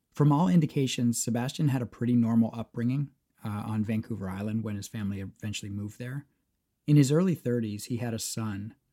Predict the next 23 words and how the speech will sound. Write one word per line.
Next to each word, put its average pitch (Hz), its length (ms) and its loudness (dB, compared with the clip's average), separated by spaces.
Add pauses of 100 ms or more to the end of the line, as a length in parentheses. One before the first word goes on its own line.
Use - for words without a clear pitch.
(100)
The 127 60 -2
mother 147 280 2
of 147 100 -2
his 135 160 -4
child 110 640 -6
and 113 120 -4
Sebastian 110 640 -6
didn't 127 280 -2
end 131 160 2
up 123 80 -8
staying 110 320 -6
together, 101 760 -6
but 120 140 -4
they 120 100 -2
did 127 460 -4
remain 110 380 2
good 101 200 -8
friends 113 600 0
as 110 220 -8
they 101 120 -6
co-parented 104 720 -6
their 92 160 -14
son. 95 460 -10